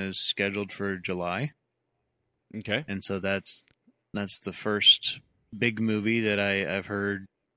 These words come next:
Speaker 1: back into theaters.
Speaker 2: Yeah. I think what'll be interesting is whether or not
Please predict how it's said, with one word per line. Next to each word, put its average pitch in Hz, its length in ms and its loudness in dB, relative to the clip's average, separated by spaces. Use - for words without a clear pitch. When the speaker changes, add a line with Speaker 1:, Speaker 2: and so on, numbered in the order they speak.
Speaker 1:
back 101 280 0
into 101 200 -2
theaters. 101 540 -2
Speaker 2:
Yeah. 123 300 -2
I 110 120 4
think 160 240 -2
what'll 120 320 4
be 104 200 0
interesting 104 460 -6
is 98 260 -4
whether 95 280 -4
or 92 40 -6
not 92 320 -6